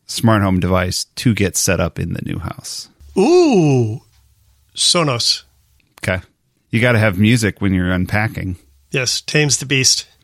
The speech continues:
Speaker 1: There you go.
Speaker 2: <laughs>
Speaker 1: Cool. Closing out, uh, where can, where can everybody find you, Richard?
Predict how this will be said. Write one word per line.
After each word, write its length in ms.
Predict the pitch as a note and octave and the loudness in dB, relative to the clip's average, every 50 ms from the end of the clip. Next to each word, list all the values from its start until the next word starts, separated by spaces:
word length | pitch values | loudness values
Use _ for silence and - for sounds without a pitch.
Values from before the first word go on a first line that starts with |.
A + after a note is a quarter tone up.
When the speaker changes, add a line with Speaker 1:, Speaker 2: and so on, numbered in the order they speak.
| _ _ _ | _ _ _
Speaker 1:
There 160 | - F#2+ F#2 | -4 -2 -2
you 120 | F#2+ F2+ A2 | -2 -2 0
go. 220 | F#2 F#2+ F#2 E2+ - | -2 -2 -2 -2 -2
Speaker 2:
<laughs> 960 | A3 - - _ - - - _ _ A#3+ - - _ - G#3 - _ _ F#3 | -4 -6 -4 _ -10 -10 -10 _ _ -12 -12 -10 _ -12 -12 -12 _ _ -4
Speaker 1:
Cool. 240 | - E3 D#3+ C#3 G#2+ - - - - - C#4+ - - - - - - A3 E3+ - - - C#4 - - _ _ _ _ _ _ _ _ _ _ | 0 2 4 4 2 0 -2 -2 0 0 -2 -2 -4 -12 -20 -4 -2 -2 -2 -2 -6 -8 -8 -8 -10 _ _ _ _ _ _ _ _ _ _
Closing 480 | - - D3 D3 D#3 D3+ D3 D3+ D3 D3 | -2 0 2 4 4 4 2 2 2 2
out, 280 | D#3 F3+ A3 A3 - | 2 2 2 0 0
uh, 320 | D#3 C#3+ C#3 C3+ C3 C3 C3 | 0 2 2 4 2 2 2
where 160 | C3 D3 C#3+ | 2 0 0
can, 300 | - D#3+ D#3 C#3+ C#3 - - | 2 2 2 2 2 0 -2
where 140 | - B2+ C3+ | -4 -4 -2
can 160 | B2+ - C3+ | 0 0 0
everybody 380 | B2+ B2+ B2 A#2+ A2 A#2+ A2+ G2+ | 2 2 2 0 0 0 0 0
find 300 | - - A2+ A2 A2 F#2 | -2 0 0 0 0 0
you, 220 | F2 F2 F2+ F2 - - _ - | -2 -4 -6 -8 -12 -16 _ -14
Richard? 420 | G2 F2+ - - G2+ A#2 C#3+ | -14 -12 -10 -8 -6 -6 -6